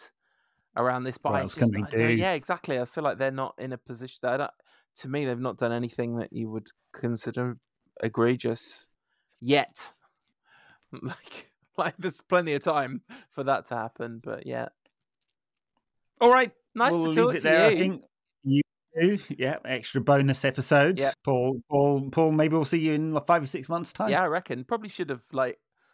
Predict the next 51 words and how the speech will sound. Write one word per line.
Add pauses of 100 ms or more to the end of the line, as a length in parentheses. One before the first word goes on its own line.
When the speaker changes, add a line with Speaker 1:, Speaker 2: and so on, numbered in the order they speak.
(240)
Speaker 1:
told
the (200)
people
that
have
started
listening
to
this
podcast
in
the
last (960)
year
who, (180)
<laughs>
why,
um,
why, (220)
who's
this, (180)
<laughs>
why
is
this
guy
here? (400)
He
doesn't
seem
to
know
anything
Speaker 2:
Rando.
Speaker 1:
about
United.
Anyway, (880)
it's
too
late
now.
Speaker 2:
Ah,
it's
too
late. (140)
Speaker 1:
The
back
catalogue's
Speaker 2:
Yeah.
Speaker 1:
out
there.